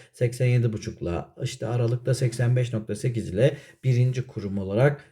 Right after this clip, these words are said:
düşünebilirsin. Endokrinde en yüksek alan yer olarak düşünebiliriz. Enfeksiyon hastalıklarına bakalım. Otuz beş kadrosu varmış. Hemen hemen yarı yarıya azalmış. On dokuza düşmüş. Otuz beş kadronun yarısı dolmuş. On sekiz Haziran'da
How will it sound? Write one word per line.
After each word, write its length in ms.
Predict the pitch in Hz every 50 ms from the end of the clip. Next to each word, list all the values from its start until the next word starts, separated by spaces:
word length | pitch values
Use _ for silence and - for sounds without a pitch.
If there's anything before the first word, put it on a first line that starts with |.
| _ _
düşünebilirsin. 720 | - 107 - 107 98 113 113 110 98 92 87 92 131 139 -
Endokrinde 800 | - 101 98 92 98 87 - 92 90 92 90 101 120 147 - - - _ -
en 100 | - 113
yüksek 360 | 110 101 92 - - 123 117 110
alan 200 | 92 98 113 123
yer 200 | 127 113 110 101
olarak 360 | 92 90 90 92 120 131 -
düşünebiliriz. 680 | 123 110 - 104 95 90 87 87 - - - - - _ _ _ _ - - - - -
Enfeksiyon 440 | 175 185 180 214 208 - - 220 214
hastalıklarına 560 | 214 208 208 208 196 185 - 202 202 196 190
bakalım. 440 | 190 175 180 143 139 135 - - - -
Otuz 360 | 151 147 147 - 180 175 170
beş 220 | 196 202 202 -
kadrosu 500 | - 180 175 175 175 175 185 175 180 190
varmış. 440 | 175 143 123 117 117 - - - -
Hemen 260 | 175 190 190 175 160
hemen 200 | 151 143 139 135
yarı 280 | 131 135 147 165 165 165
yarıya 320 | 147 127 117 143 170 180
azalmış. 460 | 156 131 120 120 101 90 90 87 - -
On 180 | 170 151 143
dokuza 300 | 123 113 - - 90 85
düşmüş. 420 | - - - - - - - - _ _ - - - - - - -
Otuz 280 | 147 139 156 170 170
beş 160 | 226 247 220
kadronun 460 | - - 185 180 170 151 156 143 123 120
yarısı 460 | 113 120 151 185 214 208 - 214 180
dolmuş. 400 | 208 196 196 196 196 208 202 -
On 200 | - 143 151 165
sekiz 420 | 170 175 175 170 - 180 - -
Haziran'da 640 | 156 143 143 156 156 160 160 160 170 185 185 175